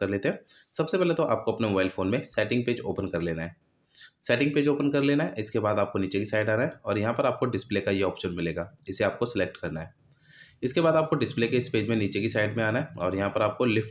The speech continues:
to wake का ये ऑप्शन देखने को मिल जाएगा, ठीक है। तो lift to wake ऑप्शन के सामने एक बटन दे रखा है, इस बटन को आपको सिलेक्ट करना है, तो ये सेटिंग आपकी lift to wake इनेबल हो जाती है। अब ये lift to wake सेटिंग जो है इनेबल होने के बाद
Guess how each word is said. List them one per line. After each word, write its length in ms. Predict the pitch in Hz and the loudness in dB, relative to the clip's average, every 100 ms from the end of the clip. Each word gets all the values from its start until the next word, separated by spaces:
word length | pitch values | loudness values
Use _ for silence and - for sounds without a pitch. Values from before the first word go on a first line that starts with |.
| - | -2
to 60 | |
wake 200 | 107 101 - | 0 -2 0
का 80 | 104 | 0
ये 120 | 95 | 2
ऑप्शन 400 | 92 87 127 156 | 0 -2 -4 -2
देखने 280 | 95 90 92 | -4 -2 -2
को 80 | 90 | -2
मिल 160 | 85 | -2
जाएगा, 200 | 80 85 87 | -4 -6 -4
ठीक 200 | 120 143 | -2 -2
है। 140 | 196 - - - | -4 -12 -20 -6
तो 80 | - | 0
lift 200 | 117 139 165 | 2 2 2
to 60 | |
wake 200 | 151 147 131 | 2 2 0
ऑप्शन 320 | 104 - 113 | -2 -2 -2
के 120 | 120 | -2
सामने 320 | - 101 104 | 0 0 0
एक 140 | 104 90 | -2 -2
बटन 260 | - 113 | -2 -2
दे 100 | 90 | -2
रखा 240 | 78 - 85 | -4 -8 -10
है, 120 | - - | -10 -10
इस 140 | 110 113 | -6 -2
बटन 220 | 123 131 | -2 0
को 80 | 135 | 0
आपको 220 | 127 - | -2 -2
सिलेक्ट 380 | 139 107 101 - | -2 -2 -2 -4
करना 240 | 82 80 | -8 -8
है, 60 | 82 - - - - - | -10 -20 -20 -20 -8 0
तो 60 | |
ये 80 | 123 | 2
सेटिंग 300 | 123 117 123 | 2 2 2
आपकी 260 | 117 104 117 | 0 0 0
lift 220 | 110 107 | 0 0
to 100 | 101 | -2
wake 380 | 120 - _ - | -2 -4 _ -4
इनेबल 300 | 95 90 90 | -2 0 -2
हो 100 | 87 | -2
जाती 300 | 85 82 85 | -4 -4 -4
है। 140 | 87 - - - _ | -4 -8 -20 -20 _
अब 100 | 117 | 0
ये 120 | 156 165 | 2 2
lift 200 | 160 165 | 0 0
to 100 | 156 | 0
wake 120 | 156 | 0
सेटिंग 340 | - 113 117 113 | -2 -2 -2 0
जो 100 | 117 | 0
है 140 | 123 | 0
इनेबल 300 | 101 98 117 120 | -2 0 0 -2
होने 160 | 104 101 | -2 -2
के 80 | 92 | 0
बाद 240 | 95 131 | 0 -2